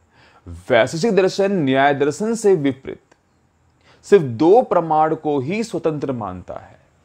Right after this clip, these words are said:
और वो जो दो प्रमाण जो कि स्वतंत्र है वो क्या है, तो प्रत्यक्ष और दूसरा क्या, अनुमान।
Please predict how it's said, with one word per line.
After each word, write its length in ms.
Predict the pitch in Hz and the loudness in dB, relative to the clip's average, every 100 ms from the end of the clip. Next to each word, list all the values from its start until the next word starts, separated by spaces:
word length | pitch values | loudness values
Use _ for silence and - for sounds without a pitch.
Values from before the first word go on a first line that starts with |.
| _ | _
और 100 | - | -6
वो 120 | 117 117 | -4 -2
जो 120 | 120 | -2
दो 220 | 104 147 | 0 0
प्रमाण 440 | 151 123 120 139 | 0 0 0 0
जो 120 | 135 131 | -2 -6
कि 120 | 151 | -6
स्वतंत्र 500 | 123 - 156 165 165 | -6 -4 -4 -2 -2
है 180 | 113 113 | -2 -4
वो 160 | 117 | -6
क्या 180 | 113 131 | -2 0
है, 100 | 131 | 0
तो 180 | 131 185 | 0 -4
प्रत्यक्ष 840 | - - 123 - - 220 247 - - | -4 -8 -8 -8 -4 -2 -2 -4 -6
और 140 | 127 | -4
दूसरा 300 | 113 110 120 | -4 -4 -4
क्या, 200 | 107 143 | 0 4
अनुमान। 680 | 196 - - 101 82 82 - | 4 2 -6 -10 -10 -12 -14